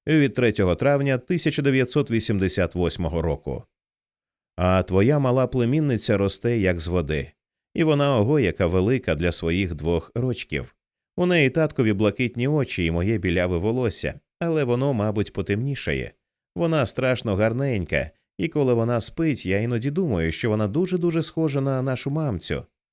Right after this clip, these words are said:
На днях, коли вона гралася на землі за будинком, я потихеньку підібралася до неї і побачила таку сміхоту. Енні гралася з братовими кульками,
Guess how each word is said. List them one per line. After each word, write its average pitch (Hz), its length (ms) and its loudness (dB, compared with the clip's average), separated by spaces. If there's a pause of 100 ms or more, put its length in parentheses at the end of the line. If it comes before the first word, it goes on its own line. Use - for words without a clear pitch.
(400)
На 117 140 2
днях, 190 300 0
коли 104 200 2
вона 117 220 2
гралася 147 480 2
на 113 140 0
землі 123 280 0
за 127 120 -2
будинком, 151 500 0
я 135 200 0
потихеньку 139 560 -2
підібралася 110 680 0
до 95 140 0
неї 131 300 -2
і 104 40 -2
побачила 95 580 -2
таку 98 340 -4
сміхоту. 104 680 -4 (540)
Енні 120 300 2
гралася 113 600 4
з 98 60 0
братовими 117 580 2
кульками, 80 640 -2